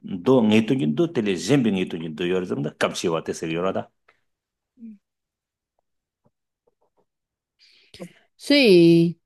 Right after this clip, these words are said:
Speaker 2: 这个初转法轮，它虽然是圣启啊，啊，但是它不是了义，啊，它不是，呃，了义，有比啊这个初转法轮还要更为殊胜的，所以说是有容者，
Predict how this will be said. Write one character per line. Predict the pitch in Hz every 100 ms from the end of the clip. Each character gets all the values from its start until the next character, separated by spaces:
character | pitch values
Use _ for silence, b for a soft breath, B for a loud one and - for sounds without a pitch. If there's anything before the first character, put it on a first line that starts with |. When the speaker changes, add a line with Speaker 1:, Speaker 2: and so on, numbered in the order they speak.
| -
Speaker 2:
这 | 302
个 | 254
初 | 233 285
转 | 240 190 190
法 | 170 147
轮， | 151
它 | 196
虽 | 208 240
然 | 220 175
是 | - 196 180
圣 | - 254 190
启 | 165 - 123
啊， | 143 - _ _
啊， | - 175
但 | 233 214
是 | - 202
它 | 175 214
不 | 208 170 170
是 | 196 226 196 - _ _
了 | 170 156 -
义， | 196 180 - _ _ _ _ _ _
啊， | - 160
它 | 208
不 | 190 180
是， | 175 208 180 151 _ _ _ _ _ _
呃， | 165 160 151
了 | 160 156
义， | 180 180 - b b b b
有 | 185 208 269 - _ _ _ _
比 | 202 180 151
啊 | 147
这 | 147 208
个 | 202
初 | - 233
转 | 196 165
法 | 165 147
轮 | 151 156
还 | - 160 165
要 | 208 190 160
更 | - 220 175
为 | 151 156
殊 | 165 220
胜 | 208 233 170
的， | 147 -
所 | - 180
以 | 175
说 | 151 170
是 | 170 170
有 | - 170 147
容 | 147 143 175
者， | - -